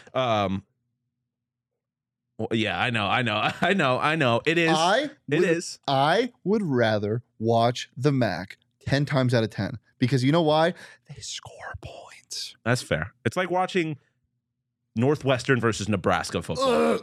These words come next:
Speaker 2: Ugh.
Speaker 1: Yeah, exactly. <laughs>
Speaker 2: I would
Speaker 1: Exactly.
Speaker 2: throw up, but I have nothing in my
Speaker 1: But
Speaker 2: tummy.
Speaker 1: if they made the product. Anyways, whatever you're watching, betting makes it more interesting. And if you're gonna bet on it, do it on the DraftKings Sportsbook app.
Speaker 2: Yes.
Speaker 1: Um,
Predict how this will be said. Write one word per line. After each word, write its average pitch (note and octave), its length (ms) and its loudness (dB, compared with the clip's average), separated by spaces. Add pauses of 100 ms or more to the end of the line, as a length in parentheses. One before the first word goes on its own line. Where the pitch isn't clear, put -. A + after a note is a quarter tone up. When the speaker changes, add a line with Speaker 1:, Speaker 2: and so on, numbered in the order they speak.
(120)
Speaker 2:
Ugh. F#3 340 2
Speaker 1:
Yeah, G2+ 220 -2 (240)
exactly. A#2 540 0
<laughs> - 0 -
Speaker 2:
I E3 40 -2
would - 140 -4
Speaker 1:
Exactly. E3 380 2
Speaker 2:
throw E3 220 2
up, E3+ 80 0
but C#3 80 2
I C3+ 40 2
have A#2 100 0
nothing B2 240 2
in A2+ 60 2
my G#2+ 60 0
Speaker 1:
But F#3+ 140 2
Speaker 2:
tummy. G#2+ 160 -2 (680)
Speaker 1:
if D#3+ 200 0
they D#3+ 160 2
made D3 300 2
the C3 80 4
product. G#2+ 560 0
Anyways, C#3 500 2 (680)
whatever F#3+ 360 0
you're G#3+ 140 2
watching, E3+ 500 0 (240)
betting F3+ 360 2
makes E3+ 200 2
it D#3+ 80 -4
more D#3 160 2
interesting. D3 360 2
And D3 60 4
if C3+ 80 0
you're C#3 80 2
gonna D#3+ 200 2
bet D3 140 2
on C#3+ 120 4
it, A#2+ 100 -2
do C#3+ 120 2
it C#3+ 60 2
on C3 80 0
the A#2+ 60 2
DraftKings A#2+ 340 2
Sportsbook - 420 0
app. G#2 240 2 (120)
Speaker 2:
Yes. F#4 300 2
Speaker 1:
Um, G#2 320 4